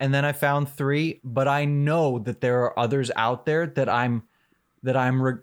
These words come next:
that I, if I thought of them, I would regret not including.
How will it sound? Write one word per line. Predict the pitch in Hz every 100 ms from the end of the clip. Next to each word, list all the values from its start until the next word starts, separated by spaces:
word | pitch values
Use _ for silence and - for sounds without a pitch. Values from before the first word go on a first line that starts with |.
| -
that | 135 131
I, | 139 - - _ -
if | 143
I | 156
thought | 143 156 143
of | 160
them, | 156 170
I | 143
would | 131 110
regret | 123 110 123 -
not | 120 110
including. | 104 - 110 98 82